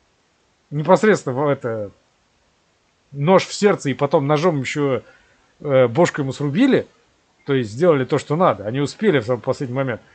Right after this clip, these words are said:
то здесь он в последний момент вырвался, начал там кого-то душить, и только тогда ему нож в сердце во-, вонзили, и это его убило. Э,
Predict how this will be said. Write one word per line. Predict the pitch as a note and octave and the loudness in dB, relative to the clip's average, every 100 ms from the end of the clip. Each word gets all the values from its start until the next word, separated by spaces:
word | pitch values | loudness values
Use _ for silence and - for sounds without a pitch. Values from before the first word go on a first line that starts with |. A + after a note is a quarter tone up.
| _ _ | _ _
то | D#3+ | -2
здесь | D#3 C#4+ B3 | 2 4 4
он | F3 | 2
в | |
последний | F3+ - E3+ E3 | 2 2 0 2
момент | E3 D3+ C3+ | 2 2 2
вырвался, | C3+ A#3+ D4 D#4 - D#4+ D4 _ _ _ _ _ _ - | 2 4 6 4 4 0 -2 _ _ _ _ _ _ 2
начал | G3 F#3+ E3+ | 2 4 4
там | E3 C3+ | 2 4
кого-то | D#3+ D#3+ B2 | 4 4 2
душить, | D3 D3 C4+ D#4 - _ _ | -2 0 2 2 -2 _ _
и | - | -4
только | D3 F#3 | 2 2
тогда | - D3+ F3 C4+ | 4 2 6 6
ему | G#3+ D#3 | 6 2
нож | F#3+ G3+ | 0 0
в | |
сердце | - F#3+ - | -2 -2 0
во-, | D#3 D#3+ D3+ | 2 2 0
вонзили, | B2 D#3 C#3 C3 A#2+ | -2 -2 -2 -4 0
и | C#3 | 4
это | G3+ F#3 | 4 4
его | D3 E3 | 0 0
убило. | C#3+ B2+ A2 F#2+ _ _ _ _ _ _ _ _ _ _ _ _ _ _ _ - | -4 -6 -8 -12 _ _ _ _ _ _ _ _ _ _ _ _ _ _ _ 2
Э, | F3 E3 D#3 | 4 6 2